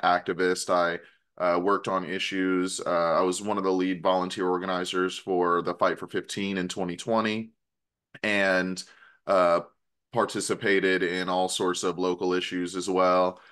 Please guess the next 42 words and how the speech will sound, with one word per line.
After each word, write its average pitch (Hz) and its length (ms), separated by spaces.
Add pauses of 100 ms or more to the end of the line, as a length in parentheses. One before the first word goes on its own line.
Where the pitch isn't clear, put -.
(200)
And 104 220
so 98 340
that's 117 220
kinda 123 200
how 113 160
I 98 120
ended 98 200
up 95 120
running 95 260
for 90 160
office, 92 400
was 90 260
my, 87 600
uh, 82 320
activism 92 640
that 87 80
I 85 100
did 90 160
in 87 100
my 85 140
spare 90 340
time, 92 540 (300)
uh, 87 180
led 90 260
me 92 220
to 95 160
look 101 240
for 101 160
someone 98 400
to 104 120
run 95 340
for 110 120
my 92 140
city 95 240
council 98 540
member's 98 760
seat, 127 420
as 92 300
she - 160
was 90 160
term 117 240
limited. 139 460